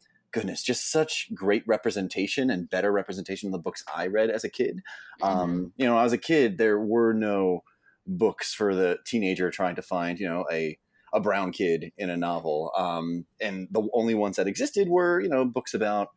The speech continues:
Speaker 1: people that looked like me, uh, not doing so well, you know? And the books that are out now, you know, we see,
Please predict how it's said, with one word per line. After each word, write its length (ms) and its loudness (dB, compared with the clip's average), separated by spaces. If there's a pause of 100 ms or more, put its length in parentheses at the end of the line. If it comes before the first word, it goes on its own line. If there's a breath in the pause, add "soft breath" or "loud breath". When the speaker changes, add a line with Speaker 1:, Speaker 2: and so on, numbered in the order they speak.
(480 soft breath)
Speaker 1:
people 200 2
that 120 2
looked 140 2
like 140 2
me, 360 0
uh, 380 0 (440)
not 320 2
doing 320 0
so 280 -6
well, 400 -6
you 120 2
know? 220 4
And 240 6
the 40 2
books 240 0
that 100 2
are 100 2
out 140 4
now, 240 2
you 120 0
know, 120 -8
we 100 -6
see, 420 0